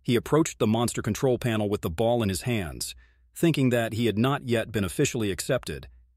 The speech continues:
and that it was better not to attract unnecessary attention. June noticed his presence in the hall and moved a little closer to him.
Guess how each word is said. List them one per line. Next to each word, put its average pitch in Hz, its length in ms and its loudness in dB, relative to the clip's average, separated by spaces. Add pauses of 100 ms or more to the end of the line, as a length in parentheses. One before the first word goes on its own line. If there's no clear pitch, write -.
and 110 140 0
that 107 120 2
it 110 80 -2
was 98 160 -2
better 110 340 0
not 104 240 -2
to 107 120 0
attract 104 380 -2
unnecessary 104 680 -2
attention. 85 560 -4 (1200)
June 165 340 4
noticed 139 380 2
his 117 160 0
presence 120 460 0
in 104 80 -2
the 90 100 -2
hall 82 400 -2 (120)
and 107 140 2
moved 123 240 4
a 113 60 0
little 110 180 0
closer 101 400 -2
to 82 160 -8
him. 67 180 -12